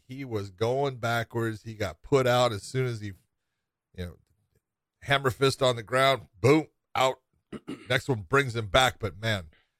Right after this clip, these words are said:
you looked at, you look at a guy, I don't know, and I, I don't wanna put anything out there. It's not, I'm not saying it. The dude's got, like, zero percentage body fat.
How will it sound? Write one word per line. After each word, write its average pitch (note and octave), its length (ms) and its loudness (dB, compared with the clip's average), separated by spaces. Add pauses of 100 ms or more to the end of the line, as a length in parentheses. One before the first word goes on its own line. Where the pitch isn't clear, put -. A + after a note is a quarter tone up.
(240)
you G2+ 100 -8
looked A#2 220 0
at, B2 80 -4 (140)
you A2 120 -12
look C#3+ 180 2
at C#3 60 2
a A#2 60 0
guy, A2 340 2 (920)
I F3 220 -6 (160)
don't C#3 400 0
know, A2 180 2
and G#2 120 -4
I, A#2 160 -4 (280)
I B2+ 60 2
don't C#3 100 4
wanna D3 160 4
put - 180 -2
anything C#3 380 -6
out B2+ 220 0
there. B2+ 140 0
It's A2 160 -10
not, A#2 140 0
I'm A#2 100 -10
not A#2+ 180 -8
saying C#3 320 -2
it. B2 120 -6 (600)
The D#3+ 60 -6
dude's F#3+ 300 -2
got, A#2 260 2
like, G2+ 240 -8
zero C3 560 4
percentage C3+ 580 -2
body F2+ 340 0
fat. E2+ 280 -16